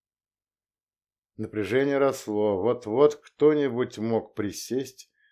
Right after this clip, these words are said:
чтобы выхватить камень из-под ног и бросить в Иешуа. Но в эту минуту дверь снова скрипуче пропела,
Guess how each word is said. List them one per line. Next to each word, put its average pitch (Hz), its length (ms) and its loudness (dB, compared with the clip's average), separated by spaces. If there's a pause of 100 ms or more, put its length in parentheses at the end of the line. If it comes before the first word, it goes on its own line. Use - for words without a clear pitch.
чтобы 147 520 2
выхватить 110 680 -2
камень 101 500 0
из-под 90 440 -8
ног 117 460 -6 (280)
и 156 120 -2
бросить 113 800 -2
в 98 60 -20
Иешуа. 92 580 -12 (1400)
Но 120 140 -2
в 143 40 6
эту 151 180 2
минуту 160 400 -2
дверь 117 280 -2
снова 113 480 -4
скрипуче - 640 -12
пропела, 120 680 -6